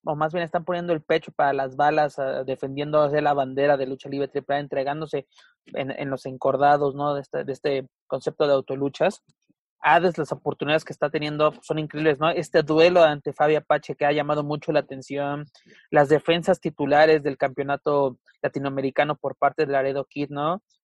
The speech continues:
An-, ante Octagon Junior, ante Drago, ante Aerostar, eh, eh, te digo, Dave ha respondido. También fue interesante de que se, se re-, se retomó la, la rivalidad entre Chessman y,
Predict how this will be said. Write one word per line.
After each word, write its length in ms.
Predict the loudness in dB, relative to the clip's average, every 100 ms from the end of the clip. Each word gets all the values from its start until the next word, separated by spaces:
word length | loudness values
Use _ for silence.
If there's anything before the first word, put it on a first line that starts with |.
| _ _ -4
An-, 200 | -4 -4 -4
ante 640 | -4 -4 -4 -2 0 -2 -8 _ _ _ -14
Octagon 480 | 0 2 2 -2
Junior, 520 | 0 0 0 0 0 0
ante 360 | -2 -4 -4
Drago, 680 | 2 4 4 4 2 0 -4 _ _ _ _ _ _ _ -6
ante 140 | -2
Aerostar, 680 | 0 -2 2 4 6 4 0 _ _ _ _
eh, 480 | 0 2 2 2 0 -2
eh, 220 | -2 -4 0
te 80 |
digo, 200 | 2 2
Dave 300 | 2 2 6
ha 120 | 6 4
respondido. 600 | 2 -6 -4 0 0 0
También 260 | -2 -2
fue 100 | -4
interesante 560 | 0 0 0 -4 -6 -4
de 120 | -6
que 100 | -8
se, 140 | -18
se 100 | -12
re-, 220 | -4 -4 -4 _ -16 -16
se 440 | -6 -2 -2 -4 -8 _ _ -4
retomó 600 | 0 2 0 -2 0 2
la, 320 | 4 4 2
la 160 | 2 0
rivalidad 500 | 0 -4 -4 -2 -2
entre 280 | -4 -8 -10
Chessman 480 | -6 -6 -4 -8 -8
y, 220 | -12